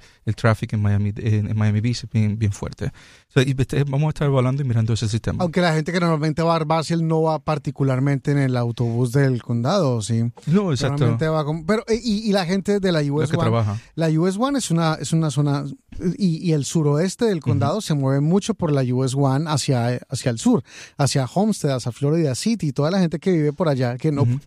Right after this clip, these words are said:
Speaker 2: que, que allá es donde está, eh, lo poco que tenemos a ratos de
Speaker 1: Ujú.
Speaker 2: vivienda asequible. Esa gente que, que trabaja en los restaurantes o en las tiendas de The Falls,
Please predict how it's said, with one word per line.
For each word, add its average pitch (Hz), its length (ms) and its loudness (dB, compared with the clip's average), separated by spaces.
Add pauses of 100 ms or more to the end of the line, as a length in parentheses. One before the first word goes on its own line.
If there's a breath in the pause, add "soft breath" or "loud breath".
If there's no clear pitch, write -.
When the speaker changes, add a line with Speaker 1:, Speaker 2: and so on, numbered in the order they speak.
(300 soft breath)
Speaker 2:
que, 147 140 0
que 151 520 -2
allá 165 380 0
es 196 80 -2
donde 214 240 0
está, 151 440 0 (440)
eh, 170 160 4
lo 147 220 0
poco 156 360 0
que 170 120 0
tenemos 147 480 0
a 156 60 4
ratos 135 340 -2
de 160 80 -2
Speaker 1:
Ujú. - 80 4
Speaker 2:
vivienda 143 500 0 (360 loud breath)
asequible. 151 800 0
Esa 160 260 -2
gente 185 300 0
que, 185 160 -10
que 151 220 -2
trabaja 147 520 2
en 196 80 2
los 180 100 2
restaurantes 135 800 0 (320 loud breath)
o 165 100 0
en 160 60 2
las 147 160 -2
tiendas 143 320 0
de 165 160 4
The 135 60 0
Falls, 135 520 -2